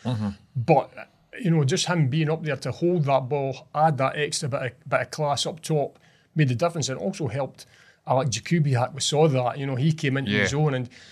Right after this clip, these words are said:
Speaker 2: you know, the two of them actually formed a, a, a decent partnership. Now, he's gonna have to find another person up top, you know, if he's gonna be playing every week, of course, we don't know that, but, uh, they'll, they'll have to try and form a partnership as well, whether,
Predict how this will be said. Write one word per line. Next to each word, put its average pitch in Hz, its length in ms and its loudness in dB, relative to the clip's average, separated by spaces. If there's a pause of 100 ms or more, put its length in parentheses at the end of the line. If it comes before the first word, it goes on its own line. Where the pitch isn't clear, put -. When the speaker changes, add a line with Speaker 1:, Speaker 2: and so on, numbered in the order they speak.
(260)
Speaker 2:
you 170 100 6
know, 180 100 8
the 160 100 6
two 254 160 4
of 262 40 6
them 185 120 8
actually 151 480 2 (680)
formed 143 360 6 (100)
a, 131 160 0 (280)
a, 135 180 -8
a 131 80 -2
decent 139 340 2
partnership. 160 480 2
Now, 135 80 0
he's 170 180 2
gonna 160 140 6
have 147 120 -2
to 120 80 -6
find 151 300 -2
another 139 300 0
person 143 460 -2
up 123 140 -6
top, 127 380 -4 (520)
you 131 80 -2
know, 117 200 -2 (240)
if 185 200 0
he's 131 160 0
gonna 123 200 -6
be 117 360 -8
playing 135 260 -2
every 110 180 -8
week, 160 200 -2
of - 100 -10
course, - 220 -16
we 123 80 -10
don't 127 180 -6
know 135 140 -8
that, 127 180 -12
but, - 320 -12
uh, 120 180 -10 (640)
they'll, 135 180 4
they'll 139 180 -4
have 165 100 0
to 143 140 2
try 139 140 -2
and 120 100 -6
form 131 240 -2
a - 20 -10
partnership 131 540 -6
as 113 160 -8
well, 139 240 2
whether, 147 180 2